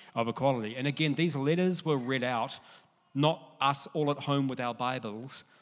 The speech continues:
These letters are read out in a community of people. So someone would read the letter, 'cause most of them couldn't read.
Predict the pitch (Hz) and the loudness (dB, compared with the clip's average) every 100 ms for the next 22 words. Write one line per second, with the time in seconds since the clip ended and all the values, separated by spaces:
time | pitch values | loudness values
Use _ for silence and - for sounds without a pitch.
0 | _ - 156 139 160 160 147 127 147 143 | _ -2 0 2 2 4 2 4 2 4
1 | 143 - 160 160 - 139 143 147 123 120 | 2 -2 -2 -2 0 0 2 0 -2 -4
2 | - 156 127 104 123 143 _ _ _ - | -4 -4 -4 -6 -8 -12 _ _ _ -4
3 | 139 131 - 147 139 131 123 120 156 196 | 0 2 2 2 2 0 -2 2 6 6
4 | 208 160 113 107 131 131 110 - 123 127 | 6 2 -2 -2 -2 -2 -4 -4 -2 -2
5 | - 135 117 123 120 101 117 | -2 -4 -6 -6 -6 -8 -10